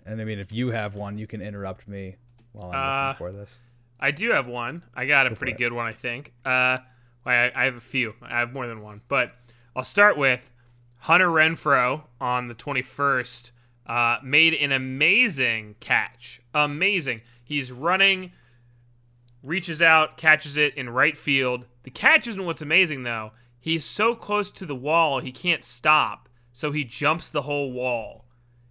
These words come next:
Speaker 2: He
Speaker 1: Yep.
Speaker 2: just leaps right over it. And I was, I, I was, it was like I was watching Spider-Man. It was amazing. And that was top of the ninth. He robbed the Blue Jays of,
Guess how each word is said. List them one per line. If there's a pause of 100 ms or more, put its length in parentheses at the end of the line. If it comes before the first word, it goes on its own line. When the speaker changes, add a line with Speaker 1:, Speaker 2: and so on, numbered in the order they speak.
(160)
Speaker 2:
He
Speaker 1:
Yep.
Speaker 2:
just
leaps
right
over
it. (480)
And
I
was, (280)
I,
I
was,
it
was
like
I
was
watching
Spider-Man.
It
was
amazing. (1500)
And
that
was (100)
top
of
the
ninth.
He
robbed
the
Blue
Jays
of,